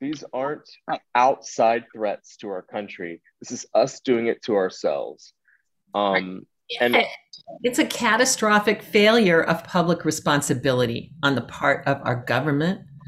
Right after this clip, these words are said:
Speaker 3: on the part of our media, you know, and there's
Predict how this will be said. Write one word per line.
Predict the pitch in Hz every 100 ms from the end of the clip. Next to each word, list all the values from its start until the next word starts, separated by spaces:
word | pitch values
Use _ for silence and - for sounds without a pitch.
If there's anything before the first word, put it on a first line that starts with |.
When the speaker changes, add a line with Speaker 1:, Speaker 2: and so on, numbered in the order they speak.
| - - -
Speaker 3:
on | 147
the | 123
part | 117 - 135 135
of | 139 123
our | 117
media, | 117 127 131 135 165 185 92 233 - _ _ _ _ - -
you | 240
know, | 202 175 -
and | 151 175
there's | 170 175